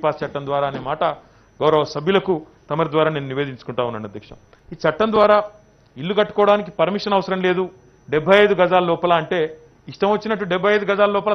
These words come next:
తాజ్మహల్ కట్టమనో లేకపోతే కుతుబ్ మినార్ కట్టమని నేను చెప్పట్లేదు అధ్యక్ష. ఖచ్చితంగా నిబంధనలు ఉంటాయి. ఆ నిబంధనలకు తగ్గ విధంగానే కట్టాలి తప్ప నా ఇష్టం వచ్చినట్టు నేను కుతుబ్ మినార్ కడతా, నాకు డెబ్బై ఐదు గజాలు ఉందని చెప్పి కడితే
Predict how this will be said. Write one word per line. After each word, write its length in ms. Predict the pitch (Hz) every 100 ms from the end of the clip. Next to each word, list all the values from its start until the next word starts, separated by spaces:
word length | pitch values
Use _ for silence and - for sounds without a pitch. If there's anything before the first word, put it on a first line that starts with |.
| 208
తాజ్మహల్ 380 | 180 190 208 202
కట్టమనో 300 | 196 202 202
లేకపోతే 180 | 196 175 -
కుతుబ్ 240 | 165 185
మినార్ 200 | 196 185 180
కట్టమని 220 | 180 175
నేను 120 | 151
చెప్పట్లేదు 320 | 131 151 160 113
అధ్యక్ష. 220 | - - _ - _ _ _ _
ఖచ్చితంగా 380 | 117 - 156 202 165
నిబంధనలు 380 | 165 196 214 190
ఉంటాయి. 200 | 185 220 - _ _ -
ఆ 20 | 160
నిబంధనలకు 520 | 151 175 196 202 196 - 139
తగ్గ 160 | 143 185
విధంగానే 280 | 214 220 214 190
కట్టాలి 240 | 185 185 180
తప్ప 140 | 196 185 165 - _ 139
నా 60 | 165
ఇష్టం 160 | 165 202
వచ్చినట్టు 260 | 196 208 180
నేను 120 | 190 185
కుతుబ్ 240 | 180 180
మినార్ 220 | 196 190 180
కడతా, 180 | 175 180
నాకు 120 | 165 151
డెబ్బై 160 | 160 175
ఐదు 80 | 165
గజాలు 220 | 170 170 165
ఉందని 180 | 165 160
చెప్పి 120 | -
కడితే 240 | 139 139